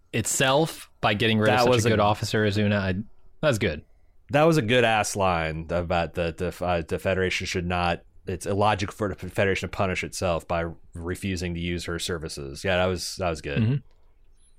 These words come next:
Speaker 1: And it, it was a judo move on the prosecution who was trying to get him to admit something
Speaker 2: Also,
Speaker 1: about
Speaker 2: what'd you
Speaker 1: Una.
Speaker 2: say Nooney and Soon's first name is? Is Lon?
Speaker 1: Lon,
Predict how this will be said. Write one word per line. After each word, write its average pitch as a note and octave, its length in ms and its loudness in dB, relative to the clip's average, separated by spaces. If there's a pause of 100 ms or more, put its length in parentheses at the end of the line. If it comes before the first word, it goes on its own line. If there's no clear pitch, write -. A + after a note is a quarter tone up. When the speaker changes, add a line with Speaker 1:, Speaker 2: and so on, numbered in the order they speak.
(340)
Speaker 1:
And B2 120 2
it, B2 160 4
it B2+ 60 4
was A#2 160 2
a A#2 80 4
judo A2 440 4
move F#2+ 300 4
on F#2 280 4
the F2+ 220 2
prosecution G#2+ 800 0
who F#2 160 2
was F2+ 140 0
trying F2+ 340 0
to F2+ 80 -4
get F2+ 220 -2
him F#2 240 2
to F#2+ 160 -2
admit F2 360 -2 (200)
something F2+ 520 -8 (340)
Speaker 2:
Also, G3 240 4
Speaker 1:
about G3+ 60 4
Speaker 2:
what'd G#3 140 2
you A3+ 60 2
Speaker 1:
Una. - 80 0
Speaker 2:
say G#3 140 6
Nooney E3+ 320 6
and C3+ 100 2
Soon's C3+ 360 2
first C3 220 0
name A#2+ 120 4
is? A#2+ 160 4
Is G2 140 2
Lon? G#2+ 500 4 (300)
Speaker 1:
Lon, F#2 420 2